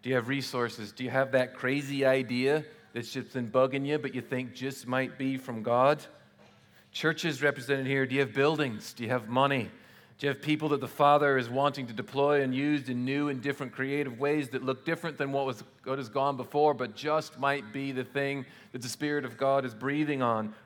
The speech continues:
What do you have? What do only you have? What do only your congregation have that needs to be brought afresh to Jesus so he can multiply ministry in his kingdom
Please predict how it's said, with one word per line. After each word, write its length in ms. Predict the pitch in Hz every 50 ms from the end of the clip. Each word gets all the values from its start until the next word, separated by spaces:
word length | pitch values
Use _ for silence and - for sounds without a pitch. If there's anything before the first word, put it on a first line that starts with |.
| _ -
What 180 | - 110 143
do 60 | 156 165
you 140 | 175 180
have? 340 | 139 151 175 190 180 139 113
What 200 | 127 175 208 208
do 140 | 190 190 185 -
only 320 | 180 185 196 196 196 190
you 400 | 160 139 127 123 147 175 208 226
have? 320 | 208 156 156 139 120 113 110
What 160 | 131 185 180
do 100 | 202 196
only 280 | 185 175 185 175 170 156
your 300 | 151 151 175 190 196 196
congregation 840 | 196 - 180 185 190 185 175 175 147 131 165 180 208 - - 165 143
have 460 | 120 127 123 110 107 104 95 90 - - - - - - -
that 160 | - 147 151
needs 300 | 151 156 175 180 165 -
to 60 | 151 143
be 120 | 156 151
brought 360 | 131 131 151 156 165 170 165
afresh 440 | 151 - - 156 156 156 151 151 -
to 100 | - 139
Jesus 460 | 123 117 147 151 160 147 143 135 131
so 80 | - 139
he 160 | 131 147 156
can 140 | 151 156 139
multiply 520 | 131 135 143 143 - 110 - 135 131 131
ministry 480 | 131 127 131 131 127 120 - - 135 131
in 80 | 127
his 140 | 123 117 113
kingdom 600 | - - 131 123 120 113 107 113 113 110 107 107